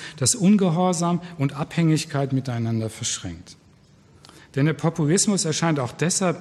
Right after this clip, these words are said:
als eine dünne, unvollständige Ideologie, weil er keines seiner Ziele ohne den Apparat der von ihm geschmähten Berufspolitiker und Bürokraten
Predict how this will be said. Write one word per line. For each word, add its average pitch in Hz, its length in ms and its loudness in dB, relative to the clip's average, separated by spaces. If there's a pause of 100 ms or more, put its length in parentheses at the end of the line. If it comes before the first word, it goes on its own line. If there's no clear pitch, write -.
(140)
als 135 160 -6
eine 127 220 2
dünne, 151 420 2 (240)
unvollständige 131 880 2
Ideologie, 120 800 -2 (300)
weil 143 100 0
er 156 100 0
keines 202 440 0
seiner 147 280 2
Ziele 175 460 2 (340)
ohne 185 260 4
den 156 180 4
Apparat 139 600 -2 (220)
der 139 100 0
von 143 200 0
ihm 151 180 4
geschmähten 139 600 2 (200)
Berufspolitiker 135 960 0
und 139 140 -4
Bürokraten 123 720 -2